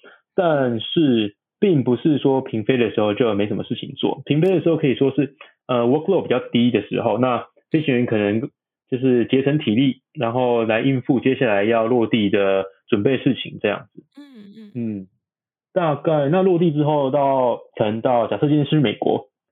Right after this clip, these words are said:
Speaker 1: 那落地之后我们就会，诶，就是搭个专车或者是接驳车去饭店，那通常进饭店之后就是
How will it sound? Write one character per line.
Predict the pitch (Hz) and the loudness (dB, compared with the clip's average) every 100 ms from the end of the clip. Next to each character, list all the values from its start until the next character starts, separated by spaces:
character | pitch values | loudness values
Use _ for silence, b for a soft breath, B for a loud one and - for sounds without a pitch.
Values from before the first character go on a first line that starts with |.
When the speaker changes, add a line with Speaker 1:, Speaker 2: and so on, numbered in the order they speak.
| _ | _
Speaker 1:
那 | 123 117 | -2 0
落 | 135 | 2
地 | 131 | 2
之 | 127 | 2
后 | 127 | 0
我 | |
们 | 110 95 | 0 -2
就 | 127 | 0
会， | 123 120 113 107 | 0 0 0 0
诶， | 113 120 - | -2 -4 -6
就 | - | 0
是 | 131 127 123 120 120 120 - _ _ _ _ | 2 4 4 2 2 0 -4 _ _ _ _
搭 | 135 | -2
个 | 135 127 117 110 107 - _ _ - | 0 0 2 0 -2 -8 _ _ -4
专 | 139 147 | -2 0
车 | 147 143 | 0 2
或 | 135 | 2
者 | 107 | 0
是 | |
接 | 120 | 0
驳 | 120 107 | 0 2
车 | 127 120 | 0 0
去 | 120 135 120 113 104 | 0 0 2 2 2
饭 | 117 110 | 0 0
店， | 110 - | 0 -2
那 | 117 113 | -4 -2
通 | |
常 | 123 113 | 0 0
进 | 123 | 2
饭 | 117 | 2
店 | 117 110 | 2 2
之 | |
后 | 110 | 2
就 | 107 | 2
是 | 113 113 101 | 2 0 0